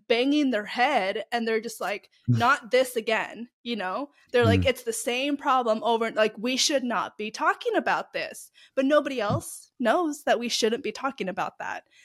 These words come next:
Speaker 1: So those are some of, like, the pitfalls, headaches, challenges that happens when these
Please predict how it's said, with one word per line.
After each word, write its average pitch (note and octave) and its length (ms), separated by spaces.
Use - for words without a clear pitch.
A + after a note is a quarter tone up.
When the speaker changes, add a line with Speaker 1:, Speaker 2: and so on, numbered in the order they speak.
Speaker 1:
So B3 120
those B3+ 240
are C4+ 80
some B3 220
of, A3 160
like, F#3+ 240
the F#3 80
pitfalls, A3 640
headaches, G#3+ 640
challenges A3 560
that - 160
happens A3+ 640
when A#3+ 140
these B3 380